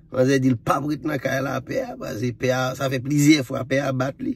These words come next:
<laughs> Pè a di l pa gen pwoblèm pou l soti. Hmm, e kòm se pitit li ki te achte kay la, pitit la te bal rit nan kay la. <laughs> La pou le pitit la, pou pitit la vin jere a fè.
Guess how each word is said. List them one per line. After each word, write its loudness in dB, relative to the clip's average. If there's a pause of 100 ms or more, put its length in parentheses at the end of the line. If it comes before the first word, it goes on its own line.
(520)
<laughs> -2
Pè 0
a 0
di 2
l 2
pa 2
gen 2
pwoblèm 4
pou 2
l 4
soti. -2 (580)
Hmm, 4
e 0
kòm 4
se 2
pitit -8
li -4
ki -6
te 2
achte -4
kay -4
la, -4
pitit -8
la 4
te 2
bal 0
rit -6
nan -2
kay -6
la. -10 (340)
<laughs> -14
La 0
pou 4
le 8
pitit -4
la, 6
pou -2
pitit 0
la 2
vin 2
jere 4
a -2
fè. -6